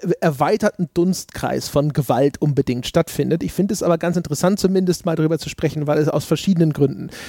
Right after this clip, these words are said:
Erstens natürlich, wir hatten es schon bei den Autos, ist zumindest immer ein bisschen die Implikation da, dass da auch ein Fahrer drin ist. Und gerade wenn das dann wie bei Burnout oder so mit richtigen Crashes und Explosionen oder sonst was zusammenhängt manchmal, dann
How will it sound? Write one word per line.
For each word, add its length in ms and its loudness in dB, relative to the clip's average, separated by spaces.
Erstens 420 0
natürlich, 400 0
wir 120 4
hatten 180 2
es 100 -6
schon 160 0
bei 140 4
den 100 2
Autos, 300 0
ist 300 -4
zumindest 320 2
immer 100 2
ein 60 2
bisschen 260 -2
die 80 -6
Implikation 560 -2
da, 140 2
dass 200 2
da 100 2
auch 120 2
ein 80 -2
Fahrer 420 2
drin 260 -4
ist. 120 -2
Und 140 -2
gerade 260 0
wenn 100 0
das 140 0
dann 220 0
wie 100 0
bei 220 -2
Burnout 440 2
oder 160 2
so 140 2
mit 220 0
richtigen 360 -2
Crashes 520 0
und 120 -2
Explosionen 640 0
oder 160 2
sonst 240 0
was 140 0
zusammenhängt 560 0
manchmal, 560 2
dann 180 -2